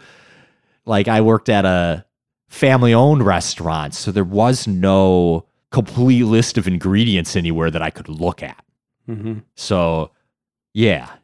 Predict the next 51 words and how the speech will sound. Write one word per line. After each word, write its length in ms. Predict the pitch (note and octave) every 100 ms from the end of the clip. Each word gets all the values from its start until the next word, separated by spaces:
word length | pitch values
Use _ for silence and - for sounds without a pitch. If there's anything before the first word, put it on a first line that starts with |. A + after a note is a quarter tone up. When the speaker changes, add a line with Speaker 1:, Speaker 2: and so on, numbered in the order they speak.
| -
Speaker 1:
it 100 | B2
was 140 | A#2+
difficult. 520 | A#2+ G2+ - D#2 C#2
We 120 | G#2 A#2+
did 160 | A#2+
our 100 | G#2+
very 280 | G2 G#2 F#2
best, 440 | F2 F2 D#2+ -
but, 160 | F2 D#2+
oh, 220 | G2 G2
what 160 | F#2 A2
if 80 | -
the 100 | F#2
food 260 | - A#2
runner 220 | A2 A2
runs 220 | G2 G2+ -
the 80 | D#2+
wrong 300 | F#2 F#2+ E2
plate 300 | - G#2 A#2
out 220 | A#2 -
there? 500 | B2 A#2 A#2 A#2 A2
Like, 340 | F#2 F2 -
there's 180 | G2 F2
so 280 | - D3+ B2
many 180 | A#2 G#2+
things 420 | - G#2+ G2 F#2+
that 120 | F2
can 100 | E2
go 140 | F2 E2+
wrong. 580 | F2 E2 D#2 C#2+ C2 _ _ _ _ _ _ _ _ _ -
It's, 300 | F#2+ - -
it's 220 | G2 -
tough. 400 | - F#2 D2 - -
I'm 200 | G2 F#2
so 360 | - G#2+ G2
glad 360 | F2+ A#2+ G#2 G#2
I 100 | G2+
don't 280 | A#2 G#2+ G2
have 400 | G2 F2+ E2+ D#2+
a 100 | E2+
severe 380 | - D#2+ D#2+ D2+
allergy. 640 | C#2+ C#2 C2+ C2+ B1+ - _ _ _ _ _ -
Speaker 2:
I'm 120 | G#2 G2+
sorry 360 | - B2+ C3+
you 120 | C3+
had 160 | C3 C3
to 60 | B2+
go 180 | C3
through 260 | - - A#2+
that, 240 | G2+ A2
Paul, 340 | - G#2 G2+